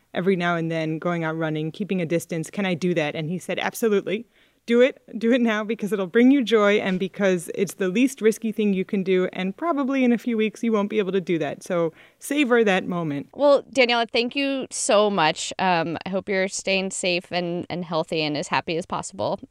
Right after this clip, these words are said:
Speaker 2: out there. But we really appreciate you coming on.
Speaker 1: Thank you, Michaela.
Speaker 2: And coming up next, we have got some kiddos explaining their coronavirus experiences.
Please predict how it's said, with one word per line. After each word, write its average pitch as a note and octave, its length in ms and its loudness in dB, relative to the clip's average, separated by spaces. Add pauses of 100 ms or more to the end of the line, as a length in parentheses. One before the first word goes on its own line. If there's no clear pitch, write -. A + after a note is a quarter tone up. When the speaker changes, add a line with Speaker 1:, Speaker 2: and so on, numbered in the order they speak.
(140)
Speaker 2:
out - 200 -6
there. D#2+ 280 -4
But G2 160 -2
we E3+ 80 -2
really D#3+ 240 0
appreciate - 400 -6
you - 60 -10
coming - 240 -10
on. G#2+ 160 -8 (720)
Speaker 1:
Thank A3+ 200 0
you, C4 80 -2
Michaela. E3+ 380 -6 (400)
Speaker 2:
And G3 300 2
coming A3 240 -4
up G#3 80 -2
next, G#3+ 440 -2
we G3+ 380 -2
have B3+ 160 -6
got B3 180 0
some C#4+ 200 -4
kiddos C#4 680 0
explaining A3+ 760 -4
their G#3 400 2
coronavirus F#3 800 -2
experiences. - 720 -8